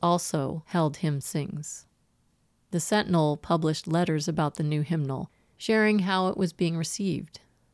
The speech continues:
The new hymnal was described as a source of fresh inspiration and growth. The hymn sings brought the members closer together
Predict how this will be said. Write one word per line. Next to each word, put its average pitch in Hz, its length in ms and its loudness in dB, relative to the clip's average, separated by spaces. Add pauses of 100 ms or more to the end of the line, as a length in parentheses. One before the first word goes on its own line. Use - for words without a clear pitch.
(400)
The 175 80 0
new 185 220 4
hymnal 185 480 4
was 165 200 0
described 180 760 2
as 185 160 2
a 175 80 2
source 285 640 -2
of 165 120 0
fresh - 680 -8
inspiration 208 800 -2
and 185 160 -2
growth. - 480 -2 (640)
The 170 120 -2
hymn 180 340 0
sings 185 560 0 (100)
brought 165 360 -2
the 175 100 -2
members 147 360 0
closer 185 460 0
together 143 560 -2